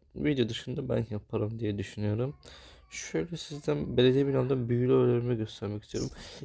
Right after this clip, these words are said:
İki tane kitabım var. Birisi kahramanlar kitabı, diğeri de her şey kitabı. Ee, önceki videoda dediğim gibi her şey kitabını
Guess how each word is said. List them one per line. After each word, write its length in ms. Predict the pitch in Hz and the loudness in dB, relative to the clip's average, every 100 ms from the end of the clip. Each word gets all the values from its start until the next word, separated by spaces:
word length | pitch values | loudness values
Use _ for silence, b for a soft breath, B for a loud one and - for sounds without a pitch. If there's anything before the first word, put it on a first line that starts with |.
| - | -8
İki 220 | 131 - | -10 -6
tane 300 | - 170 165 | -4 0 -2
kitabım 500 | - - 160 170 160 | -4 -8 -4 -2 2
var. 180 | 160 139 | 2 4
Birisi 500 | 135 135 - 170 165 - - - - | 2 2 -2 0 0 -4 -18 -14 -8
kahramanlar 800 | - 127 123 127 127 131 151 156 | 0 4 6 4 2 0 -2 -2
kitabı, 400 | - 156 160 170 B B B - | -6 -2 0 0 B B B 2
diğeri 280 | 139 117 117 | 4 4 4
de 100 | 135 | 2
her 220 | 135 123 | 4 4
şey 200 | - - | 2 -14
kitabı. 300 | - 113 117 - _ | -2 -2 -2 -8 _
Ee, 420 | 127 123 123 117 - | -2 2 2 2 0
önceki 400 | 123 147 151 - | 0 0 -2 -2
videoda 320 | 143 139 139 135 | -2 2 2 4
dediğim 280 | 131 139 | 2 0
gibi 180 | 127 113 - | -2 -6 -2
her 140 | 135 | -4
şey 260 | 139 - 131 | -4 0 -2
kitabını 320 | 127 - 131 | 0 -8 -10